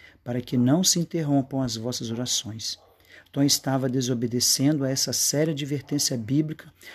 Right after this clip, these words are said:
no sentido de tratar a esposa com dignidade, vendo-a como co-herdeira da mesma graça de vida. Essa era a causa de suas orações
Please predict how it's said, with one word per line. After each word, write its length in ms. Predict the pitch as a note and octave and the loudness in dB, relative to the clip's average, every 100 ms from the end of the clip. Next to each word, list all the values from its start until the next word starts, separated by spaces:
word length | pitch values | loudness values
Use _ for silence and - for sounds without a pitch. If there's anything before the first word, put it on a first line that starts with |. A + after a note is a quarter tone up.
| - | -6
no 120 | D3 C#3 | -2 0
sentido 460 | - C#3 B2+ E3+ | 2 2 0 -4
de 60 | D3 | -4
tratar 380 | D3+ C3 D3+ D3 | -6 -2 0 0
a 40 | |
esposa 480 | C3 - C#3 D#3 D3 | 0 -2 0 0 0
com 160 | - | 0
dignidade, 800 | D3+ C3+ D#3 D#3 A#2 A2+ A2 G#2 _ _ - _ | -2 0 2 2 0 -2 -4 -8 _ _ -20 _
vendo-a 500 | - A2 D3 E3 C#3+ | -4 4 4 4 0
como 520 | C3 - - D3 C#3 A#2+ - | -2 -8 0 2 2 0 0
co-herdeira 760 | E3+ F3+ C3+ G#2 B2+ D#3 D#3+ | 2 4 2 0 2 2 2
da 120 | C3 | 0
mesma 380 | B2 D3 F#3+ F#3 | 2 2 2 0
graça 400 | C#3 C3 C3+ - | 0 0 0 -2
de 140 | B2+ A#2+ | -4 -6
vida. 340 | G#2 A2+ A2+ _ _ _ _ _ _ | -4 -6 -8 _ _ _ _ _ _
Essa 380 | - C#3+ D3 - | -2 0 2 2
era 220 | C3+ C3+ | 2 2
a 40 | A#2 | 0
causa 600 | - B2+ C#3+ D3 B2 G#2+ - - - | -4 0 2 2 -2 -8 -14 -18 -8
de 140 | B2+ | -4
suas 360 | - - C#3+ C3 | -4 -2 -2 -2
orações 760 | B2+ A#2 - C#3 D3 C#3 - | -2 0 0 2 2 2 -4